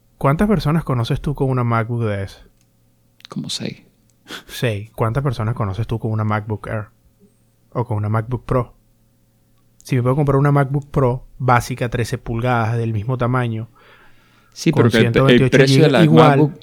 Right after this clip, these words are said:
Speaker 2: eh, si no me equivoco, el precio de la MacBook Air cuando salió también era su-, era súper cara.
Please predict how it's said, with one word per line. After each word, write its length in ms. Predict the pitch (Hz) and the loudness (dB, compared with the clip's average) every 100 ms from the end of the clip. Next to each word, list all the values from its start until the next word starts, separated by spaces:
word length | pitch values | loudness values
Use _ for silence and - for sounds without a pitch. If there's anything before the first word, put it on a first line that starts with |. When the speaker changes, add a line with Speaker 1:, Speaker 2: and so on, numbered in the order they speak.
| _ _ _ _ | _ _ _ _
Speaker 2:
eh, 140 | 117 104 | -2 -2
si 160 | - | 0
no 100 | 123 | 0
me 100 | 143 | 2
equivoco, 300 | 165 139 139 | 2 2 2
el 40 | 151 | 2
precio 260 | 139 - 139 | 0 -4 -2
de 100 | 131 | 0
la 160 | 101 | 2
MacBook 440 | 98 107 120 113 110 | 0 0 0 0 0
Air 140 | 110 | -2
cuando 160 | 117 107 | -2 -4
salió 300 | 95 95 95 | -4 -4 -4
también 300 | 104 92 92 | -4 -4 -6
era 60 | |
su-, 140 | - - | -10 -8
era 200 | 98 95 | -8 -8
súper 260 | - - | -10 -12
cara. 360 | - 110 117 - | -4 -2 -4 -8